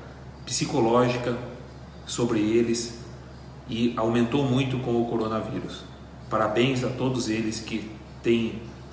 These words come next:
força, vontade e se dedicam todo dia a isso, a levantar e cuidar do próximo.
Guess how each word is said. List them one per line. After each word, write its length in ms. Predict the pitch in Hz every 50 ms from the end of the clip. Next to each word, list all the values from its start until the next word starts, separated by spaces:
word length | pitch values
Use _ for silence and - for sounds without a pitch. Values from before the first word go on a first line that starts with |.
| - - -
força, 680 | - - - - 127 135 147 151 147 - - - 151 143 139 - - - - -
vontade 720 | 117 110 104 - 107 113 107 113 117 117 117 113 117 117 120 - - - - - - - - -
e 240 | - 131 156 - 127
se 140 | - - 156
dedicam 560 | 143 151 135 120 - 131 151 131 - 135 123
todo 300 | 120 - 151 170 165 151
dia 220 | 131 123 123 123 110
a 40 |
isso, 280 | 98 95 90 92 - - -
a 60 | -
levantar 760 | 95 98 104 104 107 101 98 - 107 110 123 127 131 - - -
e 60 | 131
cuidar 380 | 120 - 131 117 113 110 110 113
do 100 | 117 -
próximo. 400 | - - - 87 - - -